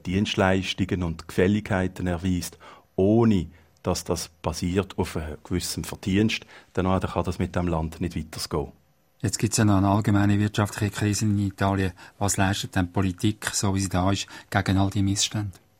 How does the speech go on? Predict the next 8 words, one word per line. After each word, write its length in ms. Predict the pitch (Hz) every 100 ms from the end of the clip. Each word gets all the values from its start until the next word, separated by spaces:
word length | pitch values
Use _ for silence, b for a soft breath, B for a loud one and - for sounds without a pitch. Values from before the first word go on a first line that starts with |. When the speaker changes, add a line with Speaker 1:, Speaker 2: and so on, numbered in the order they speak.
| _ _ _ _ _ _ B B B B B B B
Speaker 1:
Sie 200 | - 101
hat 240 | 107 -
bis 140 | - 98
jetzt, 400 | 101 95 - 98
äh, 260 | 92 92 95
nicht 300 | 95 101 -
so 340 | - 95 98
viel 440 | - 104 98 90